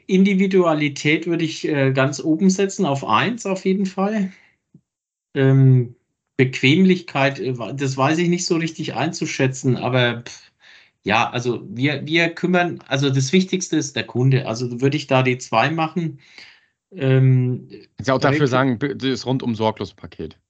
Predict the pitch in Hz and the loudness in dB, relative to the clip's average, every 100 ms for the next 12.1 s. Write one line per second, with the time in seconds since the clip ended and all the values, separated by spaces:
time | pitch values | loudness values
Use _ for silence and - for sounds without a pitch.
0 | - 123 123 143 110 92 95 117 120 120 | -4 -2 0 2 2 0 -4 -4 -2 0
1 | 131 131 - 107 95 92 113 131 - - | 0 -2 -2 -4 -4 -6 -4 -6 -8 -8
2 | 104 107 113 113 - - 147 - - - | -2 0 -2 -6 -8 -4 -4 -4 -12 -10
3 | 131 123 123 117 98 92 - - 127 123 | -2 -2 -2 -4 -8 -12 -18 -6 -4 -2
4 | 127 127 147 151 156 143 135 143 151 196 | 0 0 0 0 0 0 -2 -2 0 2
5 | 196 - 190 180 - 180 180 175 165 180 | 0 -2 0 0 2 0 0 -6 -4 -4
6 | 180 - 185 175 - - - _ - 127 | -4 -2 0 0 -4 -16 -20 _ -2 2
7 | 131 139 143 98 135 131 - 135 135 156 | 2 2 -2 -2 -2 0 0 -2 -2 -4
8 | - 165 160 - 156 156 - 147 143 156 | -4 -4 -2 2 2 0 -2 -2 -2 0
9 | 135 131 131 - 120 120 202 269 - - | 2 2 0 -2 2 2 2 -2 -4 -6
10 | - 156 151 151 - 170 175 170 170 - | -6 -6 -2 -2 0 0 0 -2 -4 -2
11 | 185 - 170 175 180 - 147 151 156 151 | -2 0 0 0 0 -2 -4 -2 -2 -2